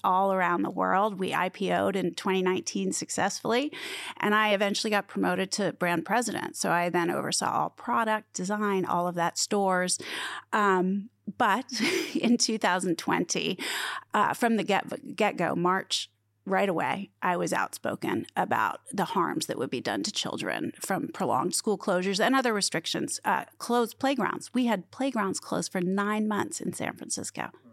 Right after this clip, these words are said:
Nine months. In the city, where do kids play? Where do they run? Where do they get out in the sunshine and get exercise, if not at the playground? The masking of toddlers, two-year-olds, we're the only country in the world that did that. Clearly harmful.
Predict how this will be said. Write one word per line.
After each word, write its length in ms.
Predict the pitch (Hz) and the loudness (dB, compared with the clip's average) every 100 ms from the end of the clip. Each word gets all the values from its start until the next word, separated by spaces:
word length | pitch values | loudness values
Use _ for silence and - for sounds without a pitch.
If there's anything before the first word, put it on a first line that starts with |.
| 196 | -2
Nine 300 | 214 220 208 | 0 0 -2
months. 320 | 196 - - - - - - - - | -6 -14 -20 -18 -16 -12 -12 -12 -2
In 100 | 214 | -2
the 60 | |
city, 260 | 208 262 240 | 0 2 4
where 160 | 214 | 4
do 80 | 208 | 2
kids 300 | 208 226 202 | 0 -2 -4
play? 300 | - - - - | -4 -2 -2 0
Where 160 | 175 | 2
do 80 | 202 | 2
they 140 | 214 | 2
run? 340 | 202 196 110 - | 0 0 0 -4
Where 180 | - 180 | -2 -2
do 60 | 196 | 0
they 240 | 196 160 | -2 -2
get 200 | - 190 | -2 -2
out 160 | 175 185 | 0 0
in 60 | 202 | -2
the 60 | |
sunshine 580 | 196 180 190 190 175 - | -2 -2 -2 -2 -4 -2
and 120 | 180 | -4
get 160 | - - | -6 -6
exercise, 760 | 165 - - - - 95 87 - | -6 -6 -4 -4 -2 -4 -6 -8
if 120 | - | -6
not 180 | - 113 | -2 -2
at 80 | - | -4
the 60 | - | -10
playground? 580 | - - - 80 71 - - - - | -10 -8 -4 -2 -2 -6 -10 -14 -4
The 60 | 208 | 2
masking 400 | 190 165 - 196 | 2 2 -2 -4
of 120 | 170 | -4
toddlers, 800 | - 175 175 - 254 269 - - _ - | -2 -2 0 -2 -4 -4 -8 -12 _ -6
two-year-olds, 640 | 240 214 214 214 233 - | -2 0 0 0 0 -2
we're 80 | 190 | -2
the 140 | 180 | 2
only 160 | 180 190 | 0 0
country 400 | - 196 - - | -2 -2 -2 -2
in 100 | 196 | -2
the 60 | |
world 320 | - - - 202 | -2 -2 -4 -4
that 120 | 208 | -6
did 200 | - 190 | -4 -2
that. 260 | - - - - _ - | -2 -2 -6 -18 _ -10
Clearly 440 | - 294 226 170 | 0 2 2 0
harmful. 580 | 165 165 156 - 214 | 2 2 2 0 -2